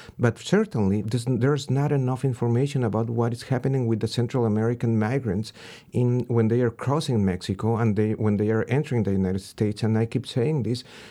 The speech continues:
uh, the, the Central American migrants are suffering a tragedy of biblical proportions.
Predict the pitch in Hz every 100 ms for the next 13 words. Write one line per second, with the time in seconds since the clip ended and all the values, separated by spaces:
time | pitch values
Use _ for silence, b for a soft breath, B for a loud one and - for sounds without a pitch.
0 | B - 117 113 - 113 110 107 104 107
1 | 110 104 101 95 95 - 127 139 143 110
2 | 117 127 110 101 107 156 104 107 - B
3 | B B 110 120 - - 120 120 123 123
4 | 131 - - 113 123 123 127 123 110 95
5 | 120 - 131 - 123 - 110 - 151 165
6 | 90 -